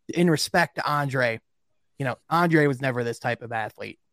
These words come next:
right? Like, he, he just wasn't. Even, like, when he was younger, he was a good athlete. He wasn't this.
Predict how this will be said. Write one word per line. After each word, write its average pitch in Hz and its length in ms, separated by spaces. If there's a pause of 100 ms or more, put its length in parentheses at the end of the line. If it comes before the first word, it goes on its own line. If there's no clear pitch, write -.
(400)
right? 127 260
Like, 123 120
he, 135 180
he 139 100
just 135 280
wasn't. 117 320
Even, 214 320
like, 202 180
when 220 80
he 226 60
was 190 100
younger, 185 300
he 165 100
was 170 180
a 156 40
good 147 180
athlete. 131 520 (260)
He 196 100
wasn't 147 500
this. - 400